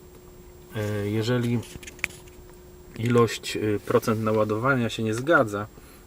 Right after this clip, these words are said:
na przykład tu pokazuje sześćdziesiąt jeden, a tu jest, powiedzmy,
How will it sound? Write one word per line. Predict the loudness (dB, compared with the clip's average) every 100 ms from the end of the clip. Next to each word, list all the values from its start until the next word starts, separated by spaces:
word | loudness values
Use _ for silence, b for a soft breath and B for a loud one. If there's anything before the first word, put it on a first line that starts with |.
| -20
na | -16
przykład | -12 -2 -2 -2
tu | -8
pokazuje | -8 -4 -4 -2 0 0
sześćdziesiąt | 0 -4 -4 -4 -6 -4
jeden, | -2 0 0 -4 B B B -12
a | -6
tu | -2 2
jest, | 0 0
powiedzmy, | -4 -4 -4 -4